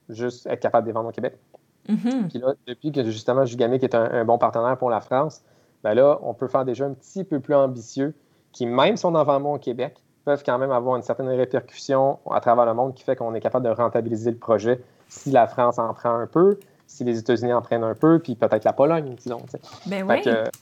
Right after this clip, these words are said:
Speaker 1: puis là, on va
Speaker 2: Ah ben.
Speaker 1: s'inscrire, de plus en plus, on va s'ins-, on va essayer de s'inscrire à l'international, justement, dans cette, euh, dans cette, euh, parce que là, nos jeux attirent l'attention. Tu sais, le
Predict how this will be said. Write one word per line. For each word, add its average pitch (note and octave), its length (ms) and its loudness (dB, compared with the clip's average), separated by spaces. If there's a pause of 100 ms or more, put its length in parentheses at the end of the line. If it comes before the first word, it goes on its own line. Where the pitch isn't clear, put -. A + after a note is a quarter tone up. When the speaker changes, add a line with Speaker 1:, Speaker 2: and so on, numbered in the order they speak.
(340)
Speaker 1:
puis B2+ 100 -6
là, C#3 180 6
on C#3+ 140 4
va C3 120 0
Speaker 2:
Ah - 40 -14
ben. B2+ 120 -4
Speaker 1:
s'inscrire, D3 400 -4 (380)
de B2+ 320 -2
plus D#3 180 -2
en D3+ 120 6
plus, F3+ 80 2
on E3 60 2
va C#3 100 0
s'ins-, B2+ 240 -8
on C3 80 -8
va A#2+ 80 -4
essayer - 160 -6
de - 40 -14
s'inscrire C3 300 -8
à A#2+ 60 -2
l'international, A#2 680 -6
justement, A2+ 340 -4
dans A#2+ 140 0
cette, - 260 -10
euh, G1+ 220 0
dans - 160 -2
cette, - 280 -6
euh, A#2+ 120 -2 (380)
parce C3 180 2
que C#3 80 2
là, D3 160 4
nos C3 220 0
jeux C3+ 180 0
attirent A#2+ 240 0
l'attention. A#2 440 -2
Tu - 60 -14
sais, C#3+ 80 0
le A#2 200 0